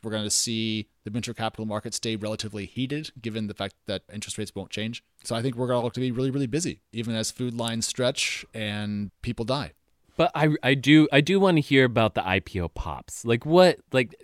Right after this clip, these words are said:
Speaker 2: do you think that they are gonna go down? I mean, like, this week was insane.
Speaker 1: Uh, that was me just riffing. I, I don't think I P O pops are actually gonna change. You know, Robinhood stays active as long as that's the,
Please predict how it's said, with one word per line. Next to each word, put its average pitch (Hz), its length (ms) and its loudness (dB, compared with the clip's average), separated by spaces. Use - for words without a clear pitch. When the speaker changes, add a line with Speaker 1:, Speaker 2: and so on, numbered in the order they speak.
Speaker 2:
do 127 120 0
you 131 80 4
think 147 380 -2
that 151 220 2
they 147 120 2
are 143 140 4
gonna 143 180 -2
go 139 180 -2
down? 135 380 0
I 120 60 2
mean, 117 260 0
like, 110 240 -2
this - 240 -8
week 127 220 -6
was - 180 -14
insane. 139 640 -4
Speaker 1:
Uh, - 140 -8
that 196 240 4
was 220 220 4
me 180 160 0
just 147 220 -2
riffing. 120 420 2
I, 143 160 4
I 170 80 4
don't 196 100 4
think 175 140 -2
I 127 100 2
P 127 100 0
O 117 60 0
pops 117 160 -4
are 117 40 0
actually 107 240 -6
gonna 87 100 -8
change. - 420 -10
You 143 80 0
know, 120 120 2
Robinhood 135 460 2
stays 120 240 -2
active 123 480 0
as 123 160 -6
long 117 280 -2
as 110 260 -2
that's 120 440 -4
the, - 140 -10